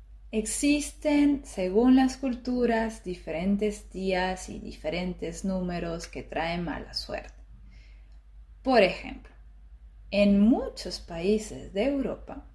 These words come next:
y posiblemente sea tu caso,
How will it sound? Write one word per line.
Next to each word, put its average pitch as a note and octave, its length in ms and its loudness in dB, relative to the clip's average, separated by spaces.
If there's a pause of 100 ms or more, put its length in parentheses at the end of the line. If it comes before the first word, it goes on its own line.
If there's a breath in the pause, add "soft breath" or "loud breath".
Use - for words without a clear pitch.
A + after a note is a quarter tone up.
(140)
y D4 360 -4 (120)
posiblemente C#4+ 920 4
sea E3 340 -4
tu B3 140 -10
caso, - 520 -8